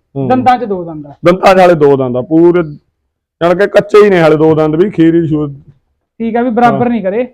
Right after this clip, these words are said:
Speaker 1: ਹਾਂ।
Speaker 2: ਚਬਾਈ ਦੀ ਕਿਵੇਂ ਆ ਇਹ?
Speaker 1: ਚਬਾਈ ਪੂਰੀ ਡਾਬ ਦੀ ਆ। ਇੱਕ ਪਾਸੇ ਵੀਰੇ ਖਮੈਣੀ ਵਾਲੇ ਪਾਸੇ ਭਲ ਕੀਤੀ ਹੋਈ ਆ ਨੇ।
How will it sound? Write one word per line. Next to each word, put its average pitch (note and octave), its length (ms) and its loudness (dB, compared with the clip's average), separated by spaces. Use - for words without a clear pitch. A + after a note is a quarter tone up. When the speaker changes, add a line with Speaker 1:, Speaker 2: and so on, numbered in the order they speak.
Speaker 1:
ਹਾਂ। C3 420 0
Speaker 2:
ਚਬਾਈ B3 320 0
ਦੀ A#3 100 -4
ਕਿਵੇਂ A3+ 220 -6
ਆ G3+ 100 -6
ਇਹ? G3 100 -12
Speaker 1:
ਚਬਾਈ G3 380 2
ਪੂਰੀ F#3+ 300 2
ਡਾਬ G3 260 4
ਦੀ G#3+ 80 2
ਆ। A3+ 60 4
ਇੱਕ G#3+ 140 -2
ਪਾਸੇ G#3 260 2
ਵੀਰੇ A3+ 180 2
ਖਮੈਣੀ G3+ 300 -2
ਵਾਲੇ G#3+ 140 0
ਪਾਸੇ F#3 220 -2
ਭਲ G3+ 260 2
ਕੀਤੀ D#3+ 300 -4
ਹੋਈ D3+ 140 2
ਆ B2+ 80 -4
ਨੇ। C#3+ 120 -8